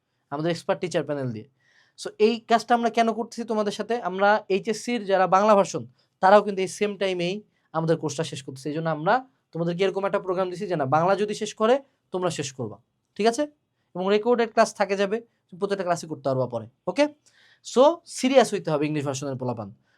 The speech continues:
সবশেষে একটাই কথা বলি, তোমাদের একটা অনেক বড় লেভারেজ আছে, সেটা হলো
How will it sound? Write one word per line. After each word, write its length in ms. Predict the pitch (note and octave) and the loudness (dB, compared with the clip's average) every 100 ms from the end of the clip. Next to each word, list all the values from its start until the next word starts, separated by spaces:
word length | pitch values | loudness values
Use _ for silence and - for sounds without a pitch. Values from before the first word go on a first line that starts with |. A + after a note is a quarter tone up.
| - | -6
সবশেষে 340 | G3+ G3 A3+ A#3 | -4 -4 -2 -2
একটাই 180 | A3 A3+ G#3+ | 0 0 2
কথা 140 | F3 D3 | 2 2
বলি, 100 | C3 D#3 | 0 -2
তোমাদের 180 | F#3 G3+ | -4 -2
একটা 120 | G3+ F#3 | 0 0
অনেক 120 | F3 D#3 | 0 2
বড় 120 | F#3 E3+ | 4 4
লেভারেজ 320 | D#3 D#3+ C#3+ B2+ | 4 4 2 0
আছে, 140 | - - _ _ _ - | -4 -20 _ _ _ -6
সেটা 140 | G3+ | 2
হলো 100 | G#3 | 4